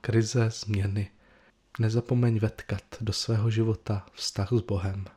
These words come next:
Možná tě zklamala církev, věřící lidé, duchovní autority, tvoje vlastní rodina. Ale to, že se odděluješ od rodiny, sboru, komunity druhého,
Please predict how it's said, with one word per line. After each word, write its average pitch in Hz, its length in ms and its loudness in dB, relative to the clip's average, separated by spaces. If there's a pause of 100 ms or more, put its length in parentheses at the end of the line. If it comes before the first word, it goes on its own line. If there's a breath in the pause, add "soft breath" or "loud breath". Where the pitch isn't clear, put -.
(520)
Možná 123 280 8
tě - 120 2
zklamala 104 480 2
církev, - 640 0
věřící 101 520 0
lidé, 104 340 4
duchovní 107 460 0
autority, 107 720 2
tvoje 98 220 2
vlastní 95 500 -4
rodina. 98 440 -2 (720 loud breath)
Ale 113 140 6
to, 151 220 6
že 147 120 4
se - 180 4
odděluješ 117 760 6
od 110 180 4
rodiny, 101 480 2
sboru, 104 520 2
komunity 110 640 4
druhého, 101 640 2